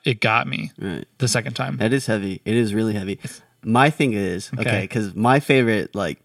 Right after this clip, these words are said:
Speaker 2: scary movie, it's a scary movie thriller, is Signs.
Speaker 1: Oh, okay.
Speaker 2: That one really, like, got to me. Like, I lost sleep. Uh, it was heavy. But it was the same concept of Quiet Place as far as, like,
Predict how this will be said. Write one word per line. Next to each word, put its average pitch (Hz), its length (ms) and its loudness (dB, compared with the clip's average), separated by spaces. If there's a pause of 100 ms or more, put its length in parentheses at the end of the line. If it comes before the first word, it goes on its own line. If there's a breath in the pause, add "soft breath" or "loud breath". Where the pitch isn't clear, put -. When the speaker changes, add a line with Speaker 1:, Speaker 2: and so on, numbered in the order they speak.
(680)
Speaker 2:
scary 104 500 0
movie, 101 460 -2
it's 143 160 -2
a 202 60 2
scary 147 420 0
movie 147 260 2
thriller, 131 500 0
is 104 240 -2
Signs. 110 600 -2 (160 soft breath)
Speaker 1:
Oh, 120 120 4
okay. 110 140 -2
Speaker 2:
That 113 320 0
one 107 240 0
really, 98 320 -2 (100)
like, 95 260 -8 (360)
got 92 260 -4
to - 100 -12
me. 95 100 -6
Like, 90 180 -12
I 107 120 -2
lost 104 380 -2
sleep. 98 520 -4 (300)
Uh, 53 380 -10 (400)
it 110 80 -4
was 98 120 -6
heavy. 90 300 -8 (460 soft breath)
But 110 560 2 (580)
it 135 160 6
was 143 200 4
the 143 80 2
same 151 400 2 (120)
concept 127 420 0
of 104 220 -8
Quiet 113 400 0
Place 147 280 -4
as 110 200 -4
far 110 280 0
as, 107 100 -2
like, 104 260 -2